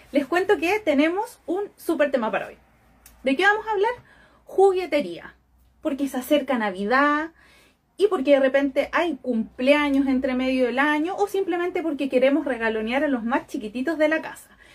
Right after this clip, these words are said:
Pero ¿se han dado cuenta de que uno entra o va a comprar un juguete, ya sea por internet o en una tienda, y hay un montón, un montón? Uno generalmente los elige, "Este me gusta, le gusta este monito", etcétera.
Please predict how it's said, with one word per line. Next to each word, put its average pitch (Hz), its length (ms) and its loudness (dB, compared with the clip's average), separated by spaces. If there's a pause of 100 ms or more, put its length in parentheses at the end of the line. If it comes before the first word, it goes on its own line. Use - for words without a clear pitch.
(300)
Pero 285 160 4
¿se 294 100 -2
han 427 160 2
dado 440 220 2
cuenta 415 340 -2
de 359 120 0
que 311 100 0
uno 330 160 2
entra 392 400 0
o 302 80 -2
va 311 120 2
a 330 40 -8
comprar 302 360 2
un 285 120 2
juguete, 247 520 -2
ya 294 140 -2
sea 302 160 0
por 277 120 2
internet 233 480 -2
o 262 40 -2
en 247 80 -2
una 254 180 2
tienda, 320 400 0
y 277 140 4
hay 349 160 0 (480)
un 359 140 -2
montón, 311 560 0 (400)
un 302 100 0
montón? 302 520 0 (680)
Uno 349 200 4
generalmente 320 840 2
los 285 160 2
elige, 285 540 -2 (240)
"Este 285 260 0
me 208 100 0
gusta, 320 480 2
le 247 100 0
gusta 294 280 -4
este 262 160 -8
monito", 277 640 -4
etcétera. 320 480 -2